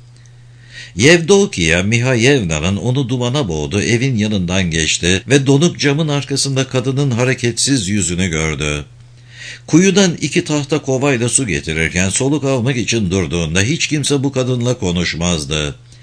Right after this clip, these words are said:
Ne ineği, ne koyunu, ne de çatısının altına yuva yapmış bir kuş vardı. Golub ona sorular sorup kadının kulak soyundan geldiğini ortaya çıkarmaya çalışmıştı.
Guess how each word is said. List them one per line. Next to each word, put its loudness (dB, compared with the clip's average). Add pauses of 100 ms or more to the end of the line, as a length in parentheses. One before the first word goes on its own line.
(300)
Ne 4
ineği, 0
ne 2
koyunu, 0
ne 2
de 2
çatısının 0
altına -2
yuva 2
yapmış -2
bir 0
kuş -2
vardı. -2 (840)
Golub 4
ona -2
sorular 2
sorup -2
kadının 0
kulak -2
soyundan 0
geldiğini 0
ortaya -2
çıkarmaya 0
çalışmıştı. -4